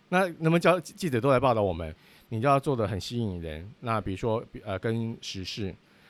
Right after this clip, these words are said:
跟节日、跟议题，所以都要安排爆点嘛，要梗。那一样道理，报纸也是一样。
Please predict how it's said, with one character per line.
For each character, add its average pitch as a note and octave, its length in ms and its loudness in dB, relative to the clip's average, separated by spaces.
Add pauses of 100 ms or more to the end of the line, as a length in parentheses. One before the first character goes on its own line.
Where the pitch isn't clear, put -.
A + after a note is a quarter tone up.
(120)
跟 A2+ 300 -2
节 G2 220 -6
日、 G2 280 -2 (380)
跟 A#2 320 -2
议 C3 140 -4
题， E2 360 -12 (220)
所 - 160 -2
以 C3 60 0
都 C3 160 4
要 B2 100 4
安 A2 160 -2
排 G#2 100 -4
爆 G2 240 0
点 E2+ 220 -10
嘛， C#2 140 -12
要 G#2+ 220 0
梗。 E2+ 220 -8 (400)
那 C3 120 -4
一 C3 80 -4
样 B2 180 2
道 A2+ 140 2
理， F2+ 100 -4
报 A2 220 0
纸 - 160 -10
也 E2 100 -4
是 F#2+ 160 -10
一 F2+ 80 -8
样。 F2 180 -4